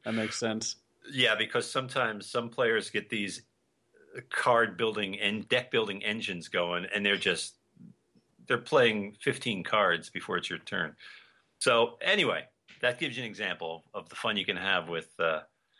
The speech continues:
Speaker 2: ratings on Board Game Geek. Okay, hold on, give me a moment to turn a page. And lastly, one other interesting, uh, post that I saw, I didn't put on the Twitter feed because it's not specifically about board gaming, but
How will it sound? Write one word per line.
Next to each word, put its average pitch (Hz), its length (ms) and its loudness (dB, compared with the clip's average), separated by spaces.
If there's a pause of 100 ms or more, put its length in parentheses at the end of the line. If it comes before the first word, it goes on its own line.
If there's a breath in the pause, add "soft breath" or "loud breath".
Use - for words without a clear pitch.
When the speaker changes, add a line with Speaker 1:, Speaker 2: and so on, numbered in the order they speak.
(380 soft breath)
Speaker 2:
ratings 151 380 2
on 131 120 2
Board 123 180 2
Game 117 260 -2
Geek. 78 260 -6 (380)
Okay, 87 200 -16
hold 90 160 -6
on, 85 80 -8
give 107 100 0
me 104 80 0
a 98 60 0
moment 87 300 -4
to 90 40 -10
turn 85 280 -4
a 76 40 -6
page. 78 600 -6 (440)
And 147 140 2
lastly, 190 400 4
one 175 240 4
other 151 260 4
interesting, 107 840 0
uh, 87 300 0 (840)
post 170 320 4
that 120 100 6
I 107 80 6
saw, 110 260 4
I 107 140 4
didn't 123 460 -6
put 123 160 -4
on 117 140 2
the 101 40 -6
Twitter 131 300 -2
feed 147 280 -2
because 113 280 0
it's 101 140 -4
not 117 200 2
specifically - 640 -4
about 123 300 2
board 120 200 -2
gaming, 127 400 -2
but 98 320 2